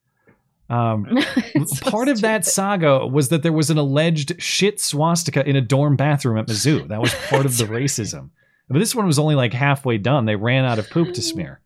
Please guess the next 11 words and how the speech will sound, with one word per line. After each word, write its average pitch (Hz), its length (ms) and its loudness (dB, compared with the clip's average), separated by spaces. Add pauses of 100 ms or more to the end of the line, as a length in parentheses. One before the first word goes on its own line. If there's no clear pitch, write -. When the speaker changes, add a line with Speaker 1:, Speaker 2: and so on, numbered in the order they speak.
(100)
Speaker 1:
halfway 202 520 0
Speaker 2:
<laughs> - 80 2
Speaker 1:
through. 95 320 -4 (1160)
And 135 140 2
to - 80 2
Speaker 2:
Why 147 80 2
Speaker 1:
my 151 60 2
Speaker 2:
I'm 160 80 0
laughing 170 160 2
Speaker 1:
knowledge, 139 160 2
Speaker 2:
so - 40 2